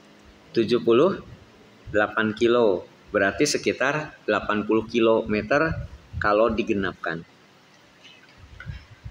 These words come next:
Kemudian yang berikutnya, wa ayyakuna muaddiyan lis sholati rubaiyah. Dan dalam rangka melaksanakan sholat yang empat rakaat.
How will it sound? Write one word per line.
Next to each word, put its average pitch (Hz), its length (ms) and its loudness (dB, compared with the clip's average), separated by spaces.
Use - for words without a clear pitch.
Kemudian 170 520 6
yang 175 240 6
berikutnya, 160 600 2
wa 175 200 6
ayyakuna 175 760 4
muaddiyan 156 800 2
lis 160 280 2
sholati 165 480 4
rubaiyah. 156 720 4
Dan 175 440 2
dalam 143 360 4
rangka 131 440 2
melaksanakan 135 840 0
sholat 143 440 0
yang 139 240 0
empat 151 200 -2
rakaat. 156 460 0